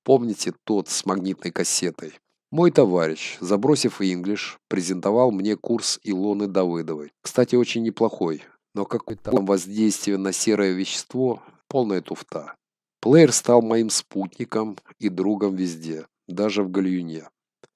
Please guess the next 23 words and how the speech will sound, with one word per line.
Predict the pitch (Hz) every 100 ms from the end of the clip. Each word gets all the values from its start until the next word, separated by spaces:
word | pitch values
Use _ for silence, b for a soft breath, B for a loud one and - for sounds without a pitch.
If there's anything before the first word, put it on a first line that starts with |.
| _ _ -
Я | 135
гонял | 131 117 117 107
Илону, | 95 87 82 80 80 _
записывал | 95 90 104 - 135 123 113
сам, | 92 - 87 78 76
стирал, | - - 117 101 82 78 - _
записывал | 90 90 95 139 127 - 98 82
снова | - - 107 101 95 -
и | -
снова. | - - 87 78 76 - _ _
Прочитав | - 107 - 139 127
где-то | 107 113 117 110 -
об | 104 104
обучении | 110 107 110 123 113 110
во | 104 104
сне, | - 139 131 - _
на | 95 98
самом | - 104 101
деле | 95 95 90 - _
эффективно | 101 101 104 - 107 98
только | 101 87 92
время | 95 90
засыпания, | 85 87 - 95 - 80 76 76